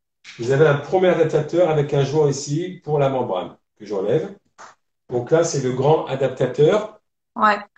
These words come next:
Speaker 1: Tu vois, tu vois, c'est bien ou pas, non ?
Speaker 2: Oui,
Speaker 1: D'abord,
Speaker 2: oui,
Speaker 1: faut
Speaker 2: on voit.
Speaker 1: voilà.
Speaker 2: Ah ouais,
Speaker 1: Donc,
Speaker 2: ça
Speaker 1: je
Speaker 2: va,
Speaker 1: vais
Speaker 2: on
Speaker 1: enlever
Speaker 2: voit.
Speaker 1: l'adaptateur. Vous avez un joint torique à l'intérieur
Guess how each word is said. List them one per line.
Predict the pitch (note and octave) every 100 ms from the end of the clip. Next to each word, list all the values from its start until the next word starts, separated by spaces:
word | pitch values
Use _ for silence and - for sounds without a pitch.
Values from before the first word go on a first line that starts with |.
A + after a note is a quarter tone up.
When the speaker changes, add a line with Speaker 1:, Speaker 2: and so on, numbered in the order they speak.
| _ C#3
Speaker 1:
Tu |
vois, | C3 F#3 - -
tu | -
vois, | C#3+
c'est | C#3 C#3
bien | D#3+
ou | F#3
pas, | D#3 C3+
non ? | C#3+ D#3+ - _ _ _
Speaker 2:
Oui, | C4
Speaker 1:
D'abord, | D4+
Speaker 2:
oui, | C#4+ D#4+
Speaker 1:
faut |
Speaker 2:
on | C#4 C4
voit. | C4 C4 -
Speaker 1:
voilà. | - C#3 - - -
Speaker 2:
Ah | B3+ C4
ouais, | C4
Speaker 1:
Donc, | C#3 -
Speaker 2:
ça |
Speaker 1:
je | C#3
Speaker 2:
va, |
Speaker 1:
vais | A#3
Speaker 2:
on |
Speaker 1:
enlever | A3 F#3+
Speaker 2:
voit. | D#3+ D3 D#3
Speaker 1:
l'adaptateur. | C#3 D3+ D#3 - - - _ _
Vous | A#2
avez | C#3+ C#3+
un | E3
joint | B2+ D#3 G3
torique | F#3+ F3 E3+
à | D#3+
l'intérieur | C#3+ C#3 C3 B2+ E3 G#3 -